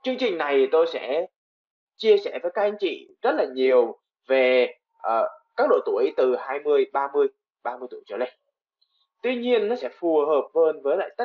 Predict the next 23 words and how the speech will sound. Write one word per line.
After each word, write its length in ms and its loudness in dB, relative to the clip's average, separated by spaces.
cả 140 -16
các 60 -12
anh 100 -12
chị, 240 -6
ờ, 160 -4
đang 260 2
trong 140 -4
cái 100 -4
độ 220 2
tuổi 220 0
là 140 -2
từ 140 -2
hai 140 -2
lăm 200 0
cho 80 -4
đến 180 -10
ba 160 -2
mươi 80 -6
lăm 220 -6
tuổi, 160 -8
chưa 160 -4
có 120 -6
nhà. 360 -6